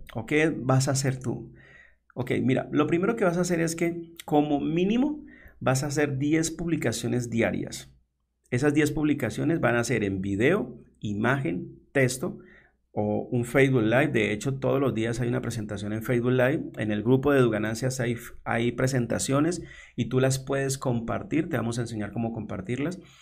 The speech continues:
O un YouTube Live. Hay videos en el canal de, de Edu Ganancias y tú los puedes compartir.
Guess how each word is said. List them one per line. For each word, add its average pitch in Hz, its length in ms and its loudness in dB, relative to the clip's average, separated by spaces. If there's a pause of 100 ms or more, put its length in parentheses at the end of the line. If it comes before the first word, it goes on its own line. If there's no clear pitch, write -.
(300)
O 180 280 6
un 131 280 4
YouTube 147 360 2
Live. 135 420 4
Hay 113 220 -2
videos 131 560 4
en 143 120 0
el 110 100 -4
canal 107 320 -2
de, 123 400 -2
de 110 220 0
Edu 110 160 0
Ganancias 147 600 2 (260)
y 113 100 -6
tú 127 120 0
los 131 180 2
puedes 131 300 2
compartir. 117 680 -2